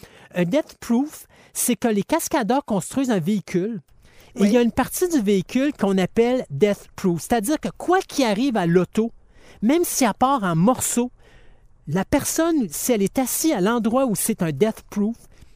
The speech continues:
Speaker 1: il n'y arrivera rien. Aucune blessure, aucune possibilité de mort, parce que c'est un endroit qui est tellement bien fait physiquement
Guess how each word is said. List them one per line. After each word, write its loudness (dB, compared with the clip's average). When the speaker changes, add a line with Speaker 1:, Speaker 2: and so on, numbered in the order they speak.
Speaker 1:
il -2
n'y 4
arrivera 2
rien. -2
Aucune 0
blessure, 0
aucune 0
possibilité -2
de 0
mort, -2
parce -8
que 0
c'est -4
un -2
endroit 0
qui -4
est -4
tellement 2
bien 0
fait -4
physiquement -2